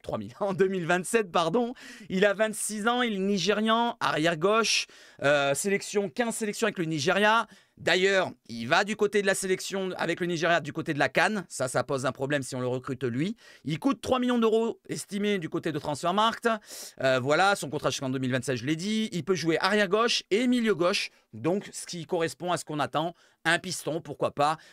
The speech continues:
Voilà, donc sa valeur trois millions. Et regardez en dessous, en rouge, convoqué en équipe nationale, plusieurs compétitions. C'est-à-dire qu'il est convoqué pour la can avec le Nigeria. Cette saison, il a joué, il a participé à neuf rencontres pour un but, pas de passe décisive, pour six cent quarante-sept minutes.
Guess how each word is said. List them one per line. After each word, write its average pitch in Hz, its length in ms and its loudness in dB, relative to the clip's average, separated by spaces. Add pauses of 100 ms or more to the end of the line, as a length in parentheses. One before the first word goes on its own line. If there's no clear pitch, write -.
Voilà, 139 280 4
donc 147 140 -2
sa 147 140 0
valeur 135 200 2
trois 156 200 -2
millions. 156 360 0
Et 151 100 0
regardez 165 280 2
en 151 80 0
dessous, 175 240 -6
en 147 140 2
rouge, 151 340 0
convoqué 202 440 2
en 185 80 -2
équipe 156 200 -8
nationale, 131 400 -2
plusieurs 135 300 -6
compétitions. 131 500 -8 (180)
C'est-à-dire 135 460 -4
qu'il 139 140 -8
est 131 60 -4
convoqué 160 460 -2
pour 131 160 -6
la 131 120 0
can 113 360 0
avec 123 300 -2
le 123 60 0
Nigeria. 113 340 -2 (500)
Cette 202 240 0
saison, 226 260 0
il 277 60 2
a 247 80 4
joué, 202 420 0 (100)
il 117 140 -6
a 117 60 -2
participé 147 380 -4
à 131 80 2
neuf 175 260 0
rencontres 214 520 -2
pour 160 360 -6
un 311 120 2
but, 247 340 -6 (340)
pas 156 120 2
de - 40 -6
passe 175 160 2
décisive, 208 400 -4
pour 208 200 -4
six 247 160 -6
cent 254 220 -2
quarante-sept 208 560 0
minutes. 165 280 -8